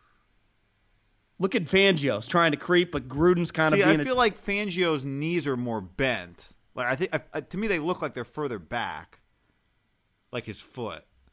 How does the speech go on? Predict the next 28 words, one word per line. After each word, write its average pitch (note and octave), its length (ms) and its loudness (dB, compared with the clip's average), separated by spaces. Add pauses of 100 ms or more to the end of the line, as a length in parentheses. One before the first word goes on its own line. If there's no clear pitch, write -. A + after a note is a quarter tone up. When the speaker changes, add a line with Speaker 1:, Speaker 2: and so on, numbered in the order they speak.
(140)
Speaker 1:
Why F3 380 2
does C#4 240 -4
Jay E3 460 4
kinda D#3 280 2
look D3 180 0
constipated? A#2 720 -6 (260)
Speaker 2:
Jay A3 580 2
looks F3 400 -4
like C3+ 340 -2
he C3+ 140 -10
hired B2+ 280 -2
Will A#2+ 180 -4
Muschamp A2 500 -10
to G#2 80 -14
be G2+ 100 -8
in F#2+ 80 -10
this F#2+ 140 -16
photo G2 260 -14
for G#2 240 -16
him. F#2 180 -20 (560)
<laughs> - 60 -10 (1000)
Like, D#3+ 120 0
that's F#3 160 0
not F3 200 -2
Jay, C#3 220 0
that's A#2+ 200 -6
Will C3 160 -4
Muschamp, A2+ 460 -10